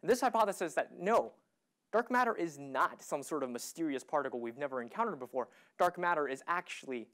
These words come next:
made up of really small black holes that formed at the beginning of the universe. So this past summer, I took all the dark matter in a galaxy, and I turned it into black holes. Full disclosure, this galaxy was not real,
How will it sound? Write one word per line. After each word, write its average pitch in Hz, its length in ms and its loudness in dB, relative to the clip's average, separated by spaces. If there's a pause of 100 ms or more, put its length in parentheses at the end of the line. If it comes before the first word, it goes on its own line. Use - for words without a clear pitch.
(180)
made 135 140 -6
up 131 100 -6
of 117 160 -14
really 185 300 -4
small 160 340 -6
black 135 240 -6
holes - 280 -12
that - 140 -12
formed 131 320 -8
at 123 80 -12
the 135 60 -16
beginning 117 320 -16
of 113 80 -16
the 113 80 -18
universe. 113 520 -20 (2250)
So - 140 -14
this 180 160 -6
past 208 280 0
summer, 190 440 0
I 147 80 0
took - 420 -8
all 143 180 2
the 160 100 0
dark 147 260 -2
matter 120 340 -4 (460)
in 127 60 -4
a 127 60 -2
galaxy, 113 580 -6 (460)
and 135 120 -4
I 143 220 -4
turned 190 220 -6
it 190 80 -6
into 190 160 -8
black 175 200 -4
holes. - 220 -20 (1400)
Full 143 240 -2
disclosure, 139 460 0
this 165 220 -8
galaxy 147 380 2
was 139 100 -6
not 196 180 0
real, 117 240 -2